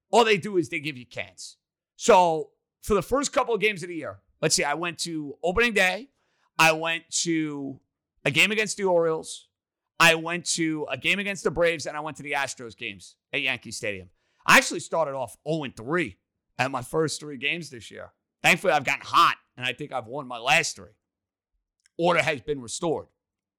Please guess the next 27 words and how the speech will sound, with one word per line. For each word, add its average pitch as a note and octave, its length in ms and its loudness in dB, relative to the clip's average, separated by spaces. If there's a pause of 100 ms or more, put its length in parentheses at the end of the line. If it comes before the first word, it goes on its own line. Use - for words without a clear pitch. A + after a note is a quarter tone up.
(280)
But D#3+ 180 2
to D#3+ 240 -8
answer G3 300 0
your F3 140 -4
question, C3 440 -4 (1040)
the G2+ 100 -2
Pinstripe F#3+ 580 4
Pilsners, G3+ 680 -2 (540)
solid D#3 480 4
choice. - 460 -8 (520)
Now, E3 220 6
I'm G#3+ 80 2
annoyed. G#3+ 520 4
Maybe F#3+ 220 -8
somebody G#3+ 300 0
at F#3+ 60 -4
Yankee F#3 260 -6
Stadium F#3+ 300 2
is B2+ 80 -6
listening F3 360 0
to D3 40 -6
this. C3+ 140 -10
They'll D3+ 140 -8
take C#3+ 220 -8
care F#3 180 2
of D#3 60 -2
this. B2 180 -14